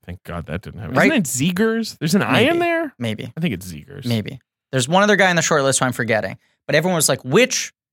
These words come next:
Speaker 2: actor who looks around twenty-nine
Speaker 1: Hmm.
Speaker 2: is gonna be the next star of the Mission Impossible franchise?"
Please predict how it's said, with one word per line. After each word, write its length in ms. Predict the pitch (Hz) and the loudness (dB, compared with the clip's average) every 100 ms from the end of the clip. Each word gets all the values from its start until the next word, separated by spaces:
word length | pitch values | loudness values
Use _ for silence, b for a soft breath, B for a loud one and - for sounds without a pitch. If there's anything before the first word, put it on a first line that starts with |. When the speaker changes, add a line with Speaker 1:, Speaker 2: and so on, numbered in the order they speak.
| _ 143 | _ -2
Speaker 2:
actor 400 | 170 - 170 156 | -2 0 0 0
who 160 | 147 131 | 0 0
looks 400 | 123 170 180 175 | 2 2 2 2
around 380 | 151 147 147 | 4 4 2
twenty-nine 760 | - 151 156 147 120 110 107 110 _ _ 131 | 2 0 2 2 2 0 -4 -8 _ _ -12
Speaker 1:
Hmm. 60 | - | -4
Speaker 2:
is 160 | 139 - | -2 0
gonna 220 | 160 151 | 2 2
be 240 | 139 143 | 2 2
the 120 | 127 | 2
next 400 | 127 135 - - | 2 2 0 -2
star 380 | - 139 131 123 | 2 4 4 4
of 100 | 120 | 2
the 60 | 123 | -2
Mission 180 | 117 123 | -2 -2
Impossible 320 | 117 107 117 | -2 -2 -6
franchise?" 440 | 113 113 - - | -10 -8 -10 -10